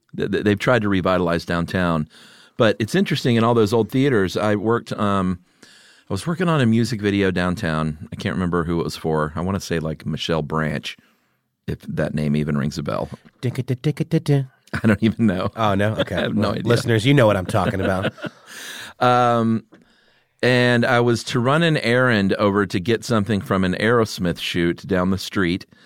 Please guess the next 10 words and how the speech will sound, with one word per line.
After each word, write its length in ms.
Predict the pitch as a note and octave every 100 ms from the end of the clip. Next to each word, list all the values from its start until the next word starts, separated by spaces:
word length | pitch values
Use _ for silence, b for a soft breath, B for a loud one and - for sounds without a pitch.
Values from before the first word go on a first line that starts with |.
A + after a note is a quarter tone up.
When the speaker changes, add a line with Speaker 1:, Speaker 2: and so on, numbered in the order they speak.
| b b b
Speaker 1:
And 200 | F#2+ G2
I 80 | G2
went 300 | G2 G#2+ -
to 580 | - G#2 G2 F#2+ F2+ F#2 -
w-, 120 | G2+
one 120 | G#2
of 100 | A#2+
those 220 | B2 A2+
old 280 | G#2+ A2 F#2+
theaters 560 | A#2 A#2+ G#2 F2 E2+